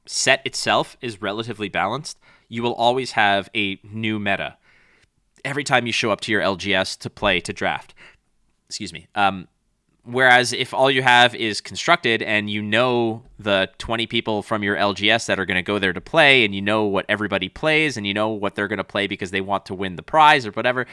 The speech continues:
limited is a different story. That is a skill in itself. And what people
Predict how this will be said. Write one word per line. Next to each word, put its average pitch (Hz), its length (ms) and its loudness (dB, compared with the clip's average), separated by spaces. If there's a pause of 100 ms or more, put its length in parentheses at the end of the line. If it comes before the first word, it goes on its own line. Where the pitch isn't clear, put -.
(300)
limited 196 320 4
is 170 120 2
a - 20 -2
different 156 240 -2
story. 95 320 2
That 117 160 4
is 139 100 -2
a 131 40 -6
skill 143 340 -2
in 135 60 -4
itself. 117 540 0
And 104 300 2 (460)
what 120 300 0
people 147 360 -4